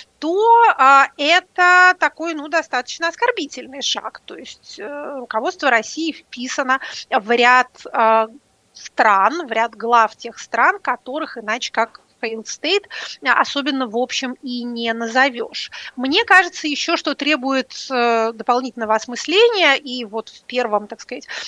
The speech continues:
возбуждении от этих изумительных новостей, пока для этого не нашлось, а, пространства и не нашлось времени, так вот требует осмысления выбор именно той темы, именно того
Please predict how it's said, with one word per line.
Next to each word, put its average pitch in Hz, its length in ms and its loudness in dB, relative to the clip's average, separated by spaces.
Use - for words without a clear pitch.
возбуждении 254 720 0
от 226 120 0
этих 240 220 -10
изумительных 233 460 -8
новостей, 233 540 -4
пока 247 280 2
для 226 220 2
этого 220 200 -4
не 226 140 -6
нашлось, 233 640 -6
а, 226 200 -2
пространства 330 600 0
и 269 40 -4
не 247 100 -6
нашлось 240 400 -4
времени, 359 360 -2
так - 140 -8
вот 302 140 -6
требует 262 340 -6
осмысления 262 640 -4
выбор 269 460 2
именно 262 320 -2
той 269 420 -4
темы, 285 520 2
именно 247 440 -8
того 240 540 0